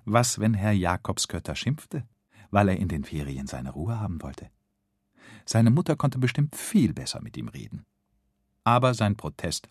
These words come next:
half nichts. Seine Mutter sah lächelnd in ihrer Telefonliste nach und sagte: „Versuch's einfach. Lehrer freuen sich meistens, wenn sie etwas gefragt werden.“ Uli bezweifelte das zwar, aber seine Mutter kritzelte schon die Telefonnummer auf einen Zettel.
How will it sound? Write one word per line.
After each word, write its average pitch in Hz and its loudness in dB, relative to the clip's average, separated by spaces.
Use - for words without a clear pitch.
half 80 -6
nichts. - -14
Seine 101 4
Mutter 123 2
sah 82 -4
lächelnd 117 -2
in 78 -4
ihrer 69 -8
Telefonliste 113 0
nach 90 0
und 104 -2
sagte: 76 -6
„Versuch's 98 -2
einfach. - -6
Lehrer 110 6
freuen 160 4
sich 110 2
meistens, 87 0
wenn 69 -6
sie 67 -6
etwas - -10
gefragt - -6
werden.“ - -12
Uli 131 6
bezweifelte 95 0
das 127 -6
zwar, 170 -4
aber 147 -4
seine 113 2
Mutter 107 -2
kritzelte 90 -4
schon 104 2
die 80 -4
Telefonnummer 82 -4
auf - -8
einen 80 -6
Zettel. - -12